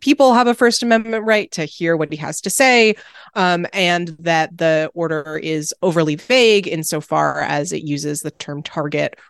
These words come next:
rather than something that's more specific. Um, so that's really the long and the short of it. If we've, if you've listened to us talk about how Trump has argued against the gag order in D C in the past,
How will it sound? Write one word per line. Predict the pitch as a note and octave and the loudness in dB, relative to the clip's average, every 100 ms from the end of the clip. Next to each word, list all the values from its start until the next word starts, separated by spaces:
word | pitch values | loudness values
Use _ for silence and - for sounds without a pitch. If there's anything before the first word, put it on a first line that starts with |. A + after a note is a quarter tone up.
| - | -8
rather | D#3+ C#3+ C#3+ C#3+ | 0 0 0 -2
than | D3 C#3 C#3+ D3 | -4 -4 -6 -8
something | - C3+ - C#3+ D#3 | -10 -10 -12 -12 -12
that's | E2 - | -12 -12
more | - - | -10 -10
specific. | - - - - - - - - - - | -10 -12 -14 -16 -20 -20 -20 -20 -10 -2
Um, | E3+ D#3+ | -2 0
so | E3 F#3 F3 - | 0 0 0 -2
that's | G#3+ A3+ | -2 2
really | A#3 A3 G#3 | 4 6 6
the | G3+ | 4
long | G3 F#3 | 4 2
and | F3+ | -2
the | - | -2
short | F#3+ G3 | -2 2
of | |
it. | G#3 G3+ | 2 2
If | F3+ - | -4 -10
we've, | F#3+ E3+ F3 D#3+ - | -12 -4 -4 -4 -6
if | F3+ | -4
you've | F3+ E3+ | 0 0
listened | E3+ F3 | 0 0
to | F3 | 0
us | E3 | -2
talk | - D#3+ D#3 | 0 -2 -2
about | E3 D#3+ D#3 - | -2 0 -2 -6
how | E3 D#3 | -6 -4
Trump | E3 D#3+ | -4 -4
has | D#3+ | -2
argued | D#3 D#3+ | -2 -4
against | D#3 D#3 - | -6 -6 -8
the | E3 | -4
gag | D3 D3+ | -4 -2
order | D#3 D#3 D3 | -2 -2 -4
in | D3+ D#3 | -6 -8
D | D#3+ | -6
C | D#3 D#3+ | -4 -4
in | D3+ | -6
the | |
past, | D3+ E3 F3+ - - | -2 0 0 -2 -12